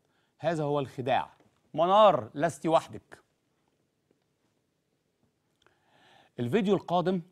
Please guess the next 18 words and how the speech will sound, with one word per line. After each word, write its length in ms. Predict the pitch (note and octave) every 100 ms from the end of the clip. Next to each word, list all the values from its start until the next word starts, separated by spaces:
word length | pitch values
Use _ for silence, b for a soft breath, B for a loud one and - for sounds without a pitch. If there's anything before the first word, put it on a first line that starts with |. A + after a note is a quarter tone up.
| _ A2+
إذا 160 | A2+
ربنا 560 | A2+ A2+ C3+ D3+ A#2+ -
ادانا 260 | G#2+ B2+
الصحة 360 | B2 - D3 A#2+
والعمر 340 | A2+ B2 C#3+
وكنا 460 | A#2 C3+ C3 A#2+ B2+ -
للحلقة 540 | A2 G#2+ G#2+ C#3+ B2+
القادمة 400 | A2+ - A#2+ C#3
خلصنا 420 | B2 B2 C3+ -
الفيديو 320 | A2+ A#2+ C#3 A#2+
ده، 200 | F#3+ G3+ b b b -
الفيديو 420 | B2+ B2 F3+ D3+ D3
موجود 440 | C#3 B2 E3 F#3+
على 180 | C3 B2
الإنترنت 520 | C#3+ E3+ C#3+ C3 E3
بعنوان 680 | B2+ A#2 A#2+ C3+ D#3+ E3+ -
خمس 420 | - F#3+ F#3+ D#3+
حقائق 760 | - C3+ - E3+ - A#2+ -